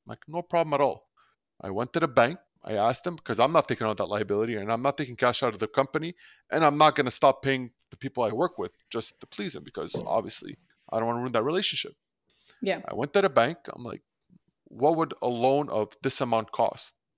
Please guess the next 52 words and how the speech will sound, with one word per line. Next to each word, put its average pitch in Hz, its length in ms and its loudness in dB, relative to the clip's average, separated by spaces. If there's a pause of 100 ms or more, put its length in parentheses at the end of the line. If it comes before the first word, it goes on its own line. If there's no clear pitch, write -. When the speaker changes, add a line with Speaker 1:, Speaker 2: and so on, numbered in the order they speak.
(220)
Speaker 1:
for 113 120 -6
the 117 80 -6
month?" 139 160 -4 (460)
Gave 104 140 -12
me 107 80 -8
the 117 120 -4
interest. 123 260 -8
Obviously, 104 380 -6
this - 160 -10
was, - 380 -12
it's - 180 -18
now, 117 240 2
so - 220 -12
interest - 320 -10
rates 98 160 -8
are - 80 -10
ridiculous. 107 580 -6
Speaker 2:
Yeah, 175 240 -2
ridiculous. 175 640 -8 (360)
<laughs> - 360 -14
Speaker 1:
And 196 80 2
I 185 80 6
called 208 220 4
them 196 100 4
back. 170 240 6
I'm 110 80 0
like, 110 160 2
"You 123 60 -4
wanna 117 100 0
pay 143 160 0
it 147 80 6
off 151 160 4
on 139 60 0
the 123 80 0
back 139 320 4
end? 185 180 0 (300)
No 117 240 0
problem 143 360 4
at 117 80 2
all. 208 340 0 (180)
This 127 320 -6
is 123 60 -8
gonna 117 180 -4
be 123 80 0
the 107 120 0
revised 107 380 0
price 107 300 0
on - 140 -14
it." - 60 -20 (360)
And 104 140 -14
he, 101 300 -14
and, 101 160 -18